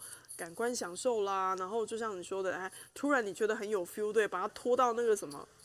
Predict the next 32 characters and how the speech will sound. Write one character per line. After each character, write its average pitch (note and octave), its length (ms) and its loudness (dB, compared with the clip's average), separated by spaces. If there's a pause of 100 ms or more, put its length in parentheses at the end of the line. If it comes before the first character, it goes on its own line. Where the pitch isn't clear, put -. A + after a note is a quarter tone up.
(260)
呃， - 140 -8
隐 G#3 140 -6
秘 A3+ 160 -2
的 A3+ 120 6
地 A3+ 180 -4
方， F#3+ 240 -4
OK。 C4 420 -2 (400)
可 A3 120 -4
是 E4+ 100 2
如 E4 140 0
果 G#3+ 180 0
说 A#3+ 160 2
你 G3 140 -2
今 A3 200 -4
天 A#3 360 -6
都 B3+ 100 4
还 A3 140 0
是 B3+ 160 2 (300)
<laughs> - 320 -16
来 A3 220 0
的 C4 120 2
是 D4+ 120 0
以 G#3 80 -2
前 F#3+ 240 -6 (280)
过 C4+ 120 4
去 A#3 140 -2
的 F#3+ 140 0
招 G3+ 280 -4
式 G#3+ 220 -6
的 D#3+ 100 -4
部 E3+ 220 -6
分， - 260 -6